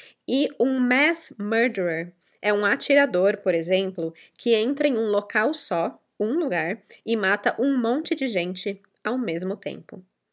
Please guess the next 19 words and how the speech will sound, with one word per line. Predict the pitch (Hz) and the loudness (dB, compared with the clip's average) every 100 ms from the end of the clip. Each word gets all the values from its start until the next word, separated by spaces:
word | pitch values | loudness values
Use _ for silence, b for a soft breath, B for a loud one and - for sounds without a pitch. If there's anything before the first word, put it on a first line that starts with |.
| b b | b b
Então | 180 190 190 | -8 -4 -2
tá | 214 | 0
aí | 202 180 | 0 0
um | 185 | -2
pouco | 185 175 196 | -2 -2 -2
de | 185 185 | -4 -2
dicionário | 165 196 247 247 247 262 294 233 | -2 -4 -4 -4 0 0 0 -2
crimiseiro | - 233 294 285 180 175 175 | -6 -8 -4 -4 -2 -2 -4
pra | 185 233 | 0 2
vocês. | 208 254 - - 151 160 - - B B B B _ | 4 2 0 -6 -6 -8 -18 -20 B B B B _
E | 233 220 | 6 8
hoje | 254 | 8
vamos | 285 262 277 | 6 2 2
falar | 254 254 262 | 4 4 4
de | 262 | 2
um | |
spree | 262 254 - - 285 320 | 0 -2 -6 0 0 0
killer | - 226 202 180 156 160 _ - | -4 -4 0 0 -2 -6 _ -4
brasileiro | 185 190 240 196 165 | 0 2 2 2 0